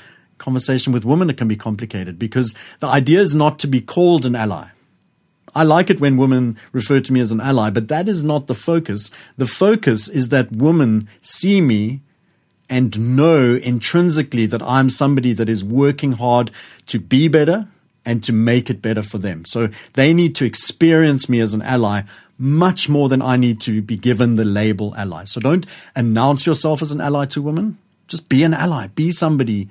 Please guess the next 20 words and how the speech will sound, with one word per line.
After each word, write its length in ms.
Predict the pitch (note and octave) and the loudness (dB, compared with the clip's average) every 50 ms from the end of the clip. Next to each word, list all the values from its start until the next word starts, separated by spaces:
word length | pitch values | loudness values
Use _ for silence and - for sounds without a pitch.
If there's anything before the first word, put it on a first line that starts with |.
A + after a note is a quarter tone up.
| - _ _ _ _ _ _ | -14 _ _ _ _ _ _
that 160 | C3+ B2+ A#2+ | -2 -2 0
is 120 | B2 G#2+ | 0 -2
fighting 360 | - - C3 B2+ A#2+ A#2+ A#2+ G#2+ | -4 -4 -4 -4 -4 -4 -6 -6
for 120 | - A#2 | -6 -6
their 180 | G2+ A2 G#2+ G#2+ | -4 -4 -4 -4
cause, 400 | G#2 - A#2 G2+ F#2 F2+ E2+ F#2 | -6 -8 -10 -10 -10 -10 -10 -6
realizing 680 | G2 A#2 A#2+ A#2 A#2 A2 G#2+ F#2 G2+ F#2+ F2+ F#2+ G2 - _ _ _ _ _ _ _ | -2 -2 0 0 0 0 0 -2 -4 -8 -10 -10 -14 -18 _ _ _ _ _ _ _
that 160 | - A#2 G#2+ | -8 -8 -4
they're 140 | - A2+ A2 | -2 -2 0
on 180 | G#2+ A2+ A2 G#2 | 0 0 0 0
the 100 | G#2+ B2+ | -2 -4
back 300 | G2+ G2+ A2 G2+ G2+ - | -6 -6 -8 -8 -8 -10
foot, 240 | - - G2 F#2+ - | -12 -12 -12 -12 -12
that 120 | - G2 | -14 -10
they 120 | - G#2+ G#2+ | -8 -8 -6
get 200 | F#2+ G#2+ G#2 G#2+ | -6 -8 -8 -8
the 80 | G#2+ | -8
worst 320 | G2 G2 G2+ G2+ G2 - G#2 | -8 -6 -6 -8 -8 -10 -12
of 100 | F#2+ - | -16 -18
it. 180 | - - _ | -20 -20 _